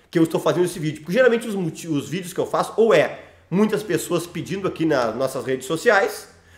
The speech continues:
lá no Instagram, que nós, ah, recebemos muitos comentários, aqui no YouTube também, ou geralmente de casos clínicos do consultório ou de pacientes cirúrgicos.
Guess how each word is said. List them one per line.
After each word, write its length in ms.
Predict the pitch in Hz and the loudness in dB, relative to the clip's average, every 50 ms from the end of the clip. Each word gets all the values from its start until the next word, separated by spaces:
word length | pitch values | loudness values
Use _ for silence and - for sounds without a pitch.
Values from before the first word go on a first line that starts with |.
| - | -6
lá 180 | - 123 127 139 | -2 0 2 2
no 220 | 143 139 135 143 | 2 2 2 2
Instagram, 440 | 147 143 143 - 175 147 143 160 202 | 0 0 0 0 0 2 2 2 0
que 120 | - - 160 | 0 -2 -2
nós, 400 | 139 131 131 123 117 - - - - - _ _ - | 0 2 0 0 -2 -6 -12 -16 -20 -20 _ _ -4
ah, 360 | - 131 127 120 117 - - - | 0 2 2 2 0 -4 -10 -6
recebemos 580 | - 151 - - 135 127 151 160 165 135 - | -4 -4 -2 -2 -2 -2 0 0 0 -2 -2
muitos 560 | 131 139 147 160 175 170 160 165 143 - - - | -2 0 2 2 2 0 0 -4 -6 -6 -6 -12
comentários, 680 | - - 165 147 143 127 120 - 143 170 180 175 - | -6 -4 -2 -2 -2 -2 -2 -2 -2 -2 -2 -6 -10
aqui 100 | - - | -10 -8
no 80 | 131 127 | -6 -6
YouTube 340 | 120 120 - 147 147 139 139 | -6 -6 -6 -6 -6 -6 -4
também, 500 | - 170 220 214 165 160 381 - - - - _ _ _ _ _ - - - | -2 -2 0 2 0 0 0 -2 -8 -14 -20 _ _ _ _ _ -20 -12 -4
ou 180 | - 269 262 208 | -2 0 0 0
geralmente 400 | 196 254 254 240 226 233 220 - | 2 4 4 4 4 2 -2 -6
de 100 | 185 - | -12 -8
casos 380 | - - - 220 220 214 - | -6 -4 -2 -2 -2 -4 -8
clínicos 420 | - - 208 208 196 190 - 170 160 | -8 -6 -4 -4 -4 -4 -4 -4 -6
do 60 | 175 | -4
consultório 600 | - 208 214 - - - 196 220 247 - - - - - - - _ - | -2 -2 -2 -2 0 2 4 4 4 4 0 -6 -12 -18 -20 -20 _ 0
ou 120 | 180 220 | 2 2
de 120 | 214 226 | 2 0
pacientes 560 | 220 - 214 214 214 - - 208 214 214 - - | -2 0 0 0 0 -2 -2 -2 -2 -2 -4 -6
cirúrgicos. 720 | - 247 220 190 185 165 - - - - - - - - | -4 -2 0 0 0 0 0 -2 -10 -16 -20 -20 -20 -20